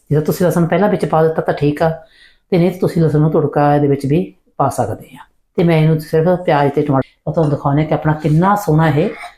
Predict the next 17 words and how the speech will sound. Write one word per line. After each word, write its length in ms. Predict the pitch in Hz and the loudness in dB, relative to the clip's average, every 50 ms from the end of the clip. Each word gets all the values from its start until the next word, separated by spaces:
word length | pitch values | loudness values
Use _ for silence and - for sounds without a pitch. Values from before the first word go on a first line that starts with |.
| _ _ _ _ - | _ _ _ _ -10
ਸਾਗ 240 | - - 151 143 143 - - - | -4 -2 -2 -2 -2 -2 -2 -2
ਘੁਲ 200 | 185 156 - - | -2 -2 -2 0
ਕੇ 240 | 156 165 220 277 - - - - - - - - - _ _ - | -2 -2 -2 -4 -8 -18 -20 -18 -12 -12 -12 -12 -14 _ _ -4
ਤਿਆਰ 260 | 170 143 127 117 - 127 | -2 0 0 -2 -2 -6
ਹੋ 60 | - | -8
ਗਿਆ, 180 | - - - - _ _ _ _ _ _ _ _ _ _ _ _ _ | -10 -10 -18 -20 _ _ _ _ _ _ _ _ _ _ _ _ _
ਕਿੰਨਾ 180 | - 151 147 147 | -2 0 0 0
ਸੋਹਣਾ 300 | 147 - 139 147 160 160 | 0 0 0 0 0 0
ਨਾ 200 | 156 - - - - - - - - - - - _ _ - | 0 -2 -4 -8 -16 -16 -18 -18 -18 -20 -20 -20 _ _ -4
ਤਿਆਰ 200 | - 135 131 - | -4 -2 -2 -4
ਹੋਇਆ 240 | - 147 139 139 | -4 -4 -4 -2
ਆਪਣਾ 200 | 147 - 147 131 | -4 -2 -2 -4
ਸਾਗ। 360 | 117 - - 151 135 143 170 202 | -4 -2 -2 -2 0 0 0 -2
ਤੁਹਾਨੂੰ 500 | - - _ _ _ _ - 175 160 151 | -4 -8 _ _ _ _ -2 0 0 0
ਇੱਕ 120 | 151 156 | 0 0
ਵਾਰੀ 120 | 143 143 | 0 0
ਇਹਦੀ 280 | 143 139 175 196 - - | 2 0 0 -2 -4 -4